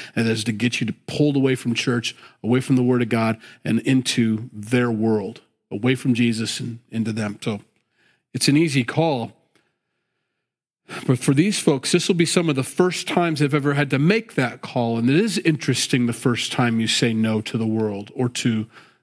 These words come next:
something that's normal, culturally acceptable. So Paul starts off with a word we don't use very often, "I beseech you." I don't say that to Jenny very often. "Jenny, I beseech you for some eggs or something," or,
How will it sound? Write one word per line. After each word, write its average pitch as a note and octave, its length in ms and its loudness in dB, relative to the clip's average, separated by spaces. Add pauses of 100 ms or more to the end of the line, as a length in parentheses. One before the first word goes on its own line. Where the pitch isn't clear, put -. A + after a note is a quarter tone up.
(240)
something A#2+ 380 0
that's A2 200 0
normal, A#2 580 2 (260)
culturally A#2+ 480 0
acceptable. A2+ 640 -4 (1800)
So C3 140 0
Paul G#3+ 260 0
starts F#3+ 380 0
off E3+ 240 0
with C#3 140 0
a C3 40 4
word C#3+ 360 2
we D#3 100 4
don't C#3+ 220 0
use D#3 320 2
very A2 260 0
often, A2 360 -2
"I D3+ 180 0
beseech - 800 0
you." G2+ 220 -4 (1200)
I A#2+ 40 -10
don't B2 140 0
say F#3 220 2
that B2+ 200 -4
to B2+ 100 -2
Jenny A#2 280 0
very A2 280 -2
often. G#2+ 320 -4
"Jenny, F#3 240 2
I E3+ 80 -2
beseech D#3+ 600 -2
you G#2 120 -6
for - 240 -12
some A#2+ 340 -2
eggs A2+ 540 -6 (160)
or A#2+ 80 -6
something," A2 420 -10
or, A2+ 180 -6